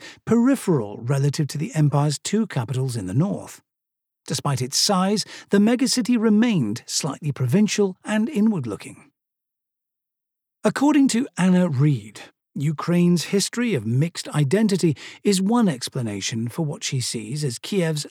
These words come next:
lack of ethnic and ideological fire. For seven hundred years,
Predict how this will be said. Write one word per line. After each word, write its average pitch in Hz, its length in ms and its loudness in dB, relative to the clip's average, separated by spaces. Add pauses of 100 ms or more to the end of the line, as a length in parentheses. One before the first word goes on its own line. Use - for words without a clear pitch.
lack 147 280 -4
of 135 200 -4
ethnic 185 440 0 (220)
and 185 180 0 (120)
ideological 185 880 0
fire. 127 500 -8 (1700)
For - 120 -4
seven 233 460 2
hundred 160 360 2
years, 110 540 -4